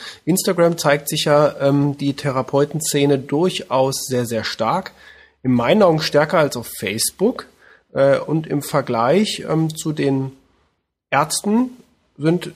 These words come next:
hier die Therapeuten, Physiotherapeuten, Heilpraktiker durchaus besser aufgestellt, muss ich sagen. Gefällt mir,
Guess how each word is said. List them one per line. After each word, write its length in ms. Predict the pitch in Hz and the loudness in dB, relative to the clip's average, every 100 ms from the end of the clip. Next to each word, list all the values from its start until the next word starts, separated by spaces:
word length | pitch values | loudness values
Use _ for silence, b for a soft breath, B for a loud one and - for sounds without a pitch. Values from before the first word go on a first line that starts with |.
| _ | _
hier 380 | - 156 175 196 | -4 2 2 2
die 260 | 170 156 | -2 -4
Therapeuten, 760 | 156 156 160 156 131 139 202 196 | -4 -2 -2 0 2 2 2 0
Physiotherapeuten, 840 | 196 170 160 151 143 143 139 135 | 0 -4 -4 -2 -2 -2 -2 -2
Heilpraktiker 800 | 127 131 - 131 131 - 127 123 b b b b - | -2 -2 -4 -10 -10 -6 -6 -6 b b b b -4
durchaus 640 | 139 - 110 107 123 - | -2 -2 -4 -2 -2 -6
besser 360 | - 95 135 - | -4 -2 0 2
aufgestellt, 720 | 185 - - - 95 101 - | 2 0 -6 -4 -4 -6 -10
muss 160 | 110 110 | -12 -10
ich 100 | 107 | -8
sagen. 320 | 107 98 98 | -6 -6 -10
Gefällt 320 | 110 - 147 | -8 0 2
mir, 220 | 160 160 | 4 2